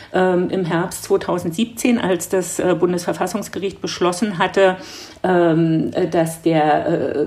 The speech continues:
Geschlechtseintrag für ein nicht männliches, nicht weibliches Geschlecht möglich wird.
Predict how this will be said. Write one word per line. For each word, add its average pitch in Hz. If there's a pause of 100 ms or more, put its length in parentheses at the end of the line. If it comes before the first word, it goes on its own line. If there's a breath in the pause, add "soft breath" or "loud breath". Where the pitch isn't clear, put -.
(120)
Geschlechtseintrag 170
für 156
ein 151
nicht 196 (120)
männliches, 185
nicht -
weibliches 160
Geschlecht 160
möglich 240
wird. 226